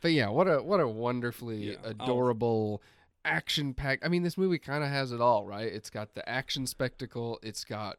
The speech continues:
Speaker 1: weird sci-fi
Speaker 2: Oh,
Speaker 1: multiverse stuff.
Speaker 2: it's such a weird,
Speaker 1: Um,
Speaker 2: goofy fucking film.
Speaker 1: it's got generational trauma, which everything has now, and we love it.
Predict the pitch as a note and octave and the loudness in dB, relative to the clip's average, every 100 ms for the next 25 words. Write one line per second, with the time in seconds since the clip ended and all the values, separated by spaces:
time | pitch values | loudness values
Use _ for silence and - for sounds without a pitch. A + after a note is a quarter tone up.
0 | _ G2+ A2 B2 B2 G#2 - - A#2+ B2+ | _ -18 -10 -6 -6 -6 -10 -8 -6 -6
1 | - B2 A#2+ A#2+ B2 - A2 A#2 B2+ B2+ | -6 -4 -4 -4 -8 -12 -10 -6 -2 0
2 | B2+ B2 B2 - - - B2+ B2 C#3+ B2+ | 0 0 -4 -6 -8 -2 -2 0 -4 -4
3 | - - E3 E3 D3+ B2+ B2 B2+ C3 C3 | -6 -2 -2 0 0 0 -2 0 2 2
4 | G2+ G#2 F#2+ B2+ B2 - B2 A#2+ A2 A2+ | 0 -6 -6 -6 -6 -8 -10 -10 -10 -12
5 | A2+ - G#2+ A2+ B2+ - A#2+ G2+ - _ | -12 -12 -12 -12 -6 -6 -6 -10 -14 _
6 | _ _ - A2 G#2+ F#3 D#3 C#3+ B2 C#3+ | _ _ -8 -6 4 4 6 2 2 4
7 | B2 G#2+ G2 G#2+ C#3 D3+ C3 A#2+ A#2 A2 | 4 2 -4 0 2 2 0 2 2 0
8 | G#2+ F#2+ G#2+ A2+ C#3 A2 | -2 -2 -2 2 4 2